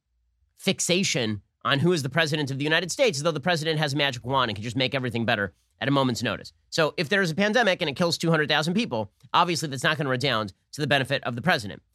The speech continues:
And this is where Biden really looked to make hay early on in the debate. So the truth is that Trump's first answer on covid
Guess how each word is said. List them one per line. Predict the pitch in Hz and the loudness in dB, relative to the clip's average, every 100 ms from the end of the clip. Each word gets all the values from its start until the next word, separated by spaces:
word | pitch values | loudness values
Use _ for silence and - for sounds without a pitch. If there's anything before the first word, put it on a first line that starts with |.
| _ | _
And | 120 185 | 0 2
this | 226 | 2
is | 185 | 0
where | 147 151 131 | 0 2 2
Biden | 127 139 135 131 | 2 2 2 2
really | 175 165 151 | 2 2 0
looked | 143 147 - | -2 -4 -6
to | 139 | -2
make | 123 110 _ _ | 0 -2 _ _
hay | - 135 107 104 | -2 -2 -2 -2
early | 151 143 135 | 0 0 -2
on | 120 110 98 _ _ - | 0 0 -2 _ _ 0
in | 147 | 2
the | 139 | 2
debate. | 123 - _ _ _ _ _ - | 0 -2 _ _ _ _ _ -6
So | 175 | -2
the | |
truth | 190 311 | 0 0
is | 208 160 | 0 0
that | 170 | 0
Trump's | 214 220 | 0 0
first | - 202 - | -2 -2 0
answer | 156 135 98 | 0 0 -4
on | 95 131 | -2 -2
covid | 123 104 117 | -4 -4 -6